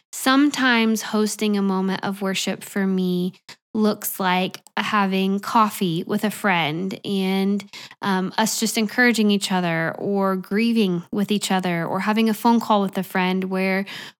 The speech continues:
we're just really kind of battling out the reality of life together. Um, maybe we're talking through a painful situation that I'm in or that they're in,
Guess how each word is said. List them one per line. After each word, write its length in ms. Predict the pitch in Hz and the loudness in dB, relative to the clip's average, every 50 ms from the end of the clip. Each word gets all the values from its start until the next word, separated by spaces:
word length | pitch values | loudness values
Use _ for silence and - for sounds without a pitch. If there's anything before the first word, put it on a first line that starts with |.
| _ - | _ -2
we're 180 | 208 214 226 | 0 2 2
just 220 | 214 247 262 247 - | 2 0 0 -2 -2
really 680 | 220 202 196 202 214 208 208 208 208 208 208 208 208 202 | -4 -2 0 2 4 4 4 4 4 2 2 2 2 0
kind 220 | 208 - 208 208 | -2 -2 0 0
of 120 | 208 190 | 0 0
battling 480 | 202 196 185 185 202 226 233 240 240 226 | 0 0 2 2 2 2 2 2 2 2
out 300 | 202 196 196 190 - - | 2 2 2 0 0 -4
the 380 | - 196 196 196 196 196 185 190 - _ _ _ _ - | -6 -8 -4 -2 -2 -2 -4 -4 -10 _ _ _ _ -6
reality 880 | 220 208 208 202 202 185 160 180 196 196 180 170 170 170 160 160 - - - - | -2 0 2 2 2 2 2 2 2 2 2 0 0 -2 -2 -2 -4 -4 -4 -2
of 200 | - 208 190 196 | -2 -2 0 0
life 600 | 190 185 156 143 117 190 - - - - - - - - | 0 2 2 2 0 -2 -4 -10 -12 -14 -14 -14 -6 -2
together. 600 | - 220 202 196 185 185 147 131 131 123 117 220 - - - - - _ - | -2 0 2 0 0 0 0 0 0 0 -2 -4 -6 -12 -18 -18 -20 _ -6
Um, 440 | - 202 190 185 180 180 180 185 - | -2 0 0 2 0 0 0 -2 -4
maybe 400 | - 196 190 202 208 202 196 202 | -4 -2 0 2 2 2 2 2
we're 120 | 202 202 202 | 0 0 0
talking 440 | 202 - 220 208 180 - 208 202 185 | -2 -2 -2 -2 -2 -2 -2 -2 -2
through 120 | 190 190 | -2 -2
a 40 | 185 | -4
painful 360 | 190 - 214 208 196 - 190 | -2 -2 -2 -2 -2 -2 -4
situation 500 | 190 - 196 - - 196 190 196 - 196 | -6 -6 -4 -4 -2 -2 -2 -2 -2 -2
that 160 | 185 180 - | -2 -2 0
I'm 280 | - 202 202 214 208 196 | 0 2 2 4 4 4
in 200 | 190 185 185 190 | 2 2 0 0
or 80 | 190 | -2
that 200 | 185 190 185 185 | -2 -4 -6 -4
they're 220 | - 196 190 190 190 | -2 -2 0 0 0
in, 400 | 185 180 180 175 180 190 196 | 0 0 0 0 0 -2 -4